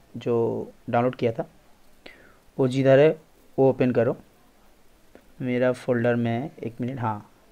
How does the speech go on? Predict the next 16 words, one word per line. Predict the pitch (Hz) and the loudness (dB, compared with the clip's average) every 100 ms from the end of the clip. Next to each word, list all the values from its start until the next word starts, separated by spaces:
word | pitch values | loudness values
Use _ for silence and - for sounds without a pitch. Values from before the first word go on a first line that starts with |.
| - _ | -20 _
ये | 131 | 0
वाला, | 123 117 - - _ _ _ _ _ _ - | 2 2 -2 -14 _ _ _ _ _ _ -10
इसको, | 139 - 156 - | -6 0 0 2
ये | 143 | 0
पहले, | 143 139 | 2 -2
पहले | 135 135 139 | 2 2 2
zip | 127 131 143 | 0 -2 2
file | 135 | 2
में | 120 | 2
है, | 143 - - | -4 -8 -12
इसको | 127 - | -8 -2
पहले | 139 139 143 | 2 4 4
आप | 143 - - - - - | 2 -4 -20 -20 -10 -2
unzip | 127 139 147 | -2 0 2
कर | 127 | 2
लीजिए। | 117 117 160 | 2 -2 -4